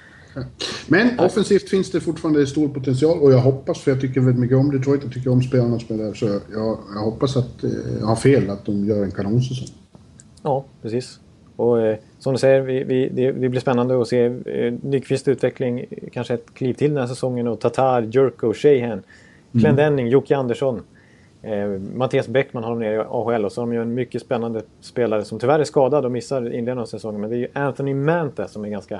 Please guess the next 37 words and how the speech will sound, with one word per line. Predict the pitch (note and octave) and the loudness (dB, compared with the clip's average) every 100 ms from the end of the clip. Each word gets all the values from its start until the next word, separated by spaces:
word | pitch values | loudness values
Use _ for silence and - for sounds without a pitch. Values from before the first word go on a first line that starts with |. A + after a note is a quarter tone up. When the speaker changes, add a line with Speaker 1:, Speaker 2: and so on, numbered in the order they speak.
| G#2+ | -8
Speaker 2:
hypad, | F#2+ E2+ D#2+ - _ _ | -6 -8 -10 -18 _ _
som | A2+ G#2+ | -10 -6
ju | |
Speaker 1:
Mm. | F#2+ A2 C3 - _ _ - | -2 0 -2 -4 _ _ -12
Speaker 2:
rasslade | - C#3+ C3 - D#3 C3 | -2 0 0 -2 -2 -2
in | |
poäng | - A#2 G#2 G#2 | -4 -6 -4 -6
i | G2+ F#2+ | -6 -6
Q | - A2 | -4 -2
M | G#2+ | -2
I | G#2 | -4
H | F#2+ A#2+ | -2 -2
L, | D2+ D#2 | -2 -8
som | F#2+ E2+ - | -12 -12 -12
faktiskt | F#2+ - F#2 G#2+ | -12 -10 -8 -4
Detroit | G#2 - A2+ F#2 - - - | -6 -2 -2 -2 -6 -20 -8
har | G#2 F2+ - - - - - A2+ | -4 -4 -8 -20 -20 -20 -8 -4
draftat | F#2+ F2+ - | -2 -2 -4
då, | E2 | -6
som, | - F2 - - - - - - - - | -8 -12 -14 -20 -20 -20 -20 -20 -20 -10
som | G2 F2 | -8 -4
förmodligen | G#2 G2+ G2+ | 0 0 2
går | G#2 | 0
in | G2 | 0
i | F#2 - | -4 -2
kanske | D3+ C3 | -2 0
N | A2 | -2
H | |
L | F#2+ | -4
den | F2+ F2 | -6 -10
här | |
säsongen. | - E2+ D2+ - - _ - - - - | -10 -14 -14 -20 -20 _ -20 -20 -20 -4
Men | G#2+ | 0
det | |
Speaker 1:
Ja. | C3 | 2
Speaker 2:
finns | A#2+ B2 | 0 0
ju, | A2 A2 - | 2 2 -2